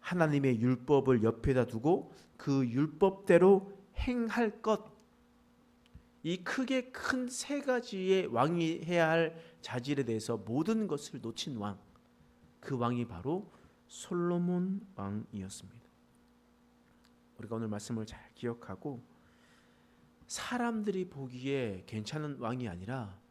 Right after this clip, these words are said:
하나님이 보시기에 괜찮은 사람들로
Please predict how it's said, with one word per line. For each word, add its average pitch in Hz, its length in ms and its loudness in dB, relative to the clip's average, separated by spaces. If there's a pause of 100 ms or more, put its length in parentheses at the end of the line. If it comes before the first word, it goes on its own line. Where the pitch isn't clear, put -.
(500)
하나님이 214 760 -2
보시기에 113 720 -6
괜찮은 165 580 -8
사람들로 139 880 -8